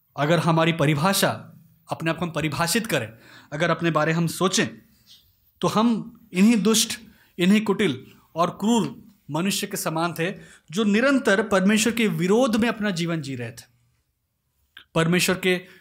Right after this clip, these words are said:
आ, दुश्मन के समान, परमेश्वर के विरोधी के समान, परमेश्वर के विपरीत हमारा जीवन था। और कायदे से धार्मिक, परमेश्वर धर्मी है,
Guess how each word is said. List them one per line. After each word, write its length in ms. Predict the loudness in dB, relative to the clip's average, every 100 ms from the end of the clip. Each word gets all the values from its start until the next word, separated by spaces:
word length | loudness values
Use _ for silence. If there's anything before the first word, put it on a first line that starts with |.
| _ _ _ _ _
आ, 500 | -2 0 0 -2 -4 -8 -18 _ _ _ _ _ _
दुश्मन 460 | 0 2 4 2 2
के 100 | 0
समान, 400 | -2 -4 -8 -14 _ _ _
परमेश्वर 380 | 0 2 2 2
के 120 | 0
विरोधी 380 | 0 2 4 2
के 120 | 0
समान, 440 | -2 -2 -4 -8 -14 -20 _ _ _ _ _ _ _
परमेश्वर 440 | 0 2 2 2 0
के 420 | 0 0 2 0 -2 -10
विपरीत 760 | -2 -2 2 0 0 -4 -16 -20 _ _ _ -4
हमारा 280 | 0 2 2
जीवन 320 | -2 -2 -2
था। 220 | -4 -16 _ _ _ _ _ _ _ _ _ _ _ _
और 120 | -2
कायदे 380 | 0 0 2 2
से 160 | 0 -2 -4 -14 _ _ _ _ _
धार्मिक, 360 | -6 -2 -2 -2
परमेश्वर 640 | -4 -6 -4 0 0 0
धर्मी 360 | 0 2 4 4
है, 240 | 2 0